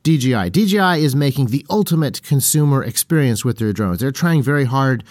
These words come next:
to be the Apple of drones, and they work very closely with Apple, and you can find D J I drones inside of Apple stores,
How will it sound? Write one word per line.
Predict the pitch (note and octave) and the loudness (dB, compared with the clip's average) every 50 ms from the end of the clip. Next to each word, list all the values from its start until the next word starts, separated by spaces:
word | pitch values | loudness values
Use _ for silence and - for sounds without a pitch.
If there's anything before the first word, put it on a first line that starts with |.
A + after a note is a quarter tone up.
| - - - - - | -20 -20 -20 -6 -4
to | D#3+ | -4
be | B2+ A#2+ F3 F3 E3+ D#3 C3+ | 0 2 2 4 4 4 2
the | B2 C#3 - | 2 0 -2
Apple | - C#3+ D3 D3 C3+ C3 B2+ - A2 | -2 -4 -4 -2 -2 -2 -4 -4 -4
of | A2+ A2 A2 | -6 -6 -4
drones, | - C3+ B2+ A#2 G#2 F#2+ F#2+ F2+ | -2 -2 0 0 0 0 0 -2
and | - C3+ C#3 | -2 -2 -2
they | C#3+ | 0
work | C#3+ D3+ E3 D#3+ - | 0 0 0 -2 -2
very | - D3+ C3+ C3 | -2 -4 -4 -4
closely | - - D#3+ D#3 D3 - - D3 | -4 -2 -2 0 0 0 -2 -2
with | C#3+ B2+ A#2+ - | -2 -2 -2 -2
Apple, | C3 B2 C3 C#3 - C3+ B2+ B2+ B2 - - - - - | -2 -2 -2 -2 0 0 -2 -2 -2 -6 -18 -20 -16 -4
and | - G3+ | 0 2
you | A3 G#3+ | 2 4
can | - G3+ F#3 | 4 2 0
find | - - F3+ F3 E3+ D#3 | 2 0 0 2 2 2
D | D3 D#3 D3+ | 2 2 0
J | C3 C#3 C#3+ C3+ | 2 0 0 0
I | |
drones | B2+ A#2+ C3+ C3+ C3 B2 B2 | 0 0 0 0 0 0 -2
inside | A#2+ A2+ - C#3 C3+ B2+ B2 | -2 -2 -2 -2 -2 -2 -2
of | A#2 - | -2 -4
Apple | - B2+ C3 B2+ B2+ A#2+ A2 | -2 -4 -4 -2 -2 -4 -4
stores, | - - - C#3 C3 A#2+ A#2+ A2+ G#2+ G2+ | -4 -4 -4 -2 0 0 0 0 -2 -4